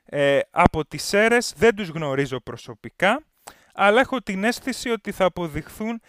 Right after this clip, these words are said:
σημαντικά γρανάζια για τον Πανσεραϊκό,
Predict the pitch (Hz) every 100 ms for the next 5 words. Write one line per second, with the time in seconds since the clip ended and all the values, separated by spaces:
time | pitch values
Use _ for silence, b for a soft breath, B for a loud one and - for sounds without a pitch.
0 | b - - 185 165 156 135 - - 202
1 | 175 143 143 135 147 147 139 127 127 131
2 | 120 117 - 131 117 113 - 214 247